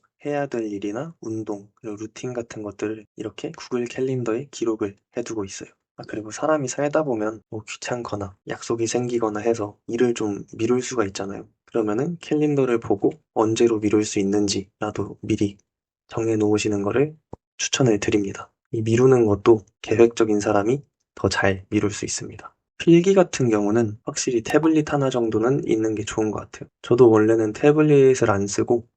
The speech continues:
노트북이랑 종이로 인쇄한 교환들을 들고 다녔었는데 노트북은 웬만하면 타이핑 때만 쓰니까 학업 효율이 크게 좋지는 않더라고요. 그런데 이제 태블릿을 사고 나서 교환 위에 손쉽게 필기도 하고 타이핑도 동시에 할 수 있고 또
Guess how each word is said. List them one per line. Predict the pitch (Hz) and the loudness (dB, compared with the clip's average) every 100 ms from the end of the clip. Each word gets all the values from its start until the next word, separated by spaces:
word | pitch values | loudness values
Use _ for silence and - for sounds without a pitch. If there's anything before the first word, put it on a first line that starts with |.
| _ _ | _ _
노트북이랑 | - 107 - 117 107 104 131 151 - _ _ - | -6 -4 -2 -2 0 -2 -2 -4 -14 _ _ -12
종이로 | - 117 113 107 | 0 4 6 4
인쇄한 | 107 117 117 117 107 101 - | 4 2 4 2 0 -6 -8
교환들을 | - 117 110 110 104 | 0 2 2 2 2
들고 | - 107 107 | 2 2 2
다녔었는데 | - 107 104 107 98 95 104 98 - | 0 -2 0 0 2 2 0 -4 -6
노트북은 | 120 - - 147 117 120 117 - | -6 -4 -4 0 0 0 -2 -2
웬만하면 | 113 117 123 120 117 107 104 | 0 2 2 2 0 -2 -4
타이핑 | - 170 175 165 143 | 0 0 4 4 4
때만 | 127 113 107 | 4 0 0
쓰니까 | 107 101 - 117 - _ | -2 -2 -2 -4 -4 _
학업 | - 139 135 - | -2 0 0 0
효율이 | 131 120 151 180 | 0 2 0 -4
크게 | - 160 | -4 -4
좋지는 | 131 117 - 139 123 | -4 -6 -4 0 0
않더라고요. | 101 95 - 98 104 - _ _ _ - | 0 -2 0 0 -2 -12 _ _ _ -4
그런데 | 123 113 | 0 2
이제 | 98 98 | 0 -2
태블릿을 | - 156 156 147 131 | -2 2 2 2 2
사고 | 117 135 127 | 0 2 2
나서 | 120 101 139 170 _ | 4 2 0 -4 _
교환 | - 113 113 110 | -4 2 2 2
위에 | 98 98 | 0 0
손쉽게 | 107 117 110 - 101 95 _ | -2 -4 -4 -2 -2 -2 _
필기도 | - 139 135 131 110 | -2 -2 2 2 4
하고 | 117 117 - | 2 4 2
타이핑도 | 135 131 - 117 110 | 4 2 0 -2 0
동시에 | 107 104 113 | -2 -2 2
할 | 117 | 2
수 | 117 | 0
있고 | 95 - 151 | -6 -2 -4
또 | - - | -2 -8